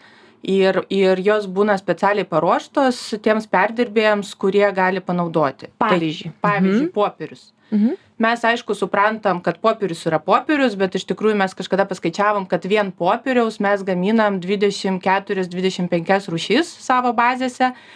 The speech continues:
Speaker 1: nes kiekvienas popieriaus gaminys turi savo sudėtį ir reikalauja būtent, e, tam tikros antrinės žaliavos.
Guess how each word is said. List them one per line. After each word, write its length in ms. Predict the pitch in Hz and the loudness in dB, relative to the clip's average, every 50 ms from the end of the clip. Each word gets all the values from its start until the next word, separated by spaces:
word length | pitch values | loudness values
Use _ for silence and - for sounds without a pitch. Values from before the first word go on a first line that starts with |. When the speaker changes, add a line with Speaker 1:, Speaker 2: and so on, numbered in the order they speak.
| - - - _ _ - | -20 -20 -20 _ _ 0
Speaker 1:
nes 220 | 208 202 196 196 | 0 0 0 0
kiekvienas 520 | - 202 185 - 202 220 240 233 214 208 | -2 -6 -2 0 0 0 2 0 -2 -4
popieriaus 540 | - - 202 214 214 220 214 202 190 180 175 | -2 -2 -2 -2 0 0 0 0 0 -2 -4
gaminys 480 | 170 180 175 170 175 180 208 240 247 247 | -4 -4 -2 -2 -2 0 2 0 0 0
turi 220 | - 233 214 202 202 | -2 -4 -2 -2 -2
savo 300 | 196 - 196 196 196 180 | -2 0 0 0 0 -2
sudėtį 800 | 170 - - 160 196 226 285 277 262 - - 247 240 233 190 - | -6 -8 -6 -6 -2 0 0 0 0 0 0 2 2 2 2 2
ir 120 | 202 196 | 0 0
reikalauja 600 | 190 185 180 - 185 175 180 190 202 208 208 196 185 170 | 0 0 -2 0 0 2 2 2 2 2 0 0 -2 -2
būtent, 560 | 170 190 202 208 208 190 190 190 185 - - | -4 -4 -2 0 2 2 0 0 -2 -4 -2
e, 380 | 190 180 180 180 180 180 180 175 | 0 2 4 4 4 2 0 0
tam 240 | - 190 185 190 185 | 0 0 -2 0 -2
tikros 320 | - 180 - 190 190 190 - | -6 -4 -2 -2 -2 -2 -2
antrinės 380 | 180 180 - 185 185 185 185 175 | -6 -6 -4 -2 0 0 0 0
žaliavos. 540 | 170 170 170 165 151 147 113 - - - | 0 -2 -2 -4 -4 -6 -8 -8 -10 -16